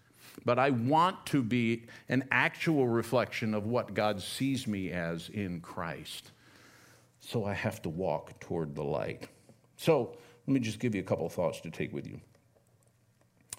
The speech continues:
What in your life would you want to change if it were going to become publicly visible? <laughs> I realize there are perhaps things in our life that none of us would want anybody else to see, but I'm talking about the,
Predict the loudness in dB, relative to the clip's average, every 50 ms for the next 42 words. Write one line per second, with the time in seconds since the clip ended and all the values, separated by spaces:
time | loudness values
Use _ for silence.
0 | -18 -20 -16 _ -4 0 4 4 4 4 6 4 4 6 6 6 6 8 8 8
1 | 8 6 6 6 4 2 2 2 2 4 4 4 4 4 4 4 2 2 0 -4
2 | -8 -8 -6 -2 0 2 2 2 2 0 0 -2 -2 -4 -6 -8 -12 -16 -20 _
3 | _ _ 2 2 2 2 0 0 0 0 2 2 2 2 2 0 0 0 0 -2
4 | -2 0 0 0 0 0 -2 -2 0 0 2 2 2 0 -2 -2 0 0 0 0
5 | 0 -2 -4 -6 -12 -20 -18 -12 -6 -4 -2 -2 -2 -4 -8 -10 -12 -16 -18 -20
6 | -20 -20 -20 -20 -20 -16 -8 -6 -6 -6 -6 -8 -20 -20 -20 -20 -20 -20 -20 -20
7 | -20 -14 -4 0 2 4 6 8 8 8 8 6 6 4 2 2 2 2 4 4
8 | 4 4 2 2 0 -6 -14 -16 -16 -16 -16 -18 -18 -20 -20 -20 -20 -20 _ _
9 | -2 0 2 2 2 2 0 0 0 2 2 2 2 2 2 2 2 4 4 4
10 | 2 2 0 -2 0 2 2 2 2 2 0 -2 -2 -4 -4 -2 -2 -2 0 0
11 | 0 0 0 0 0 2 2 0 0 -2 -4 -8 -6 -2 0 2 2 2 2 2
12 | 2 0 0 2 4 4 6 4 4 2 2 2 4 4 4 4 4 2 2 0
13 | 0 0